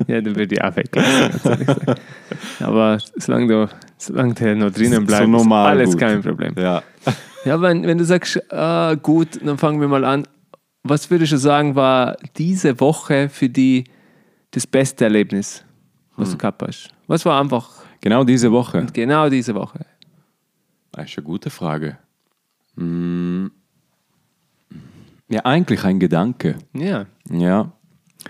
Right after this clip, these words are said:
Speaker 2: So ein kleiner Streich möchte ich gerne den Lehrling spielen.
Speaker 1: <laughs> Ja, ist, ist gut. Also der,
Speaker 2: Nein, nein.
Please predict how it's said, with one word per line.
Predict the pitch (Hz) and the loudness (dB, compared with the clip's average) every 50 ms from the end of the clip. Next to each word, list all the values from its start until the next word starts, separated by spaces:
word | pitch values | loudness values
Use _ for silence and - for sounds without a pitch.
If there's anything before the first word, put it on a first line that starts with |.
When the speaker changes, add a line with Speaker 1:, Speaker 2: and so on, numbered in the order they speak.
| - _ | -16 _
Speaker 2:
So | - - 92 | -6 -2 -2
ein | 92 | -2
kleiner | - - 104 98 98 95 | -2 -2 -2 0 0 -2
Streich | 90 - - 92 98 110 - - | -2 -4 -4 -2 -2 -2 -2 -4
möchte | 95 87 - - 98 | -4 -6 -4 -4 -4
ich | 85 | -2
gerne | 87 87 87 87 | -2 -2 -2 -2
den | 82 85 | -2 -2
Lehrling | 85 90 95 101 98 87 82 82 78 | 0 0 0 0 -2 -2 -4 -6 -8
spielen. | - - - 80 76 78 - - _ _ _ _ _ | -10 -12 -10 -10 -10 -10 -12 -16 _ _ _ _ _
Speaker 1:
<laughs> | - - 156 131 120 120 117 101 - - - - - 139 127 98 101 110 127 | -6 -6 -6 -4 -6 -6 -6 -8 -10 -14 -16 -6 -4 -2 -2 0 0 0 0
Ja, | 110 113 127 160 208 254 254 | 2 2 2 4 4 4 4
ist, | 165 127 - - - - - | 2 2 0 -4 -8 -10 -6
ist | - - 135 139 175 185 | -4 -2 -2 -2 0 0
gut. | 208 180 143 - | 0 0 0 0
Also | 123 127 123 127 | 0 0 0 0
der, | 120 135 127 123 | 2 2 2 2
Speaker 2:
Nein, | 76 78 | 0 -4
nein. | 80 | -8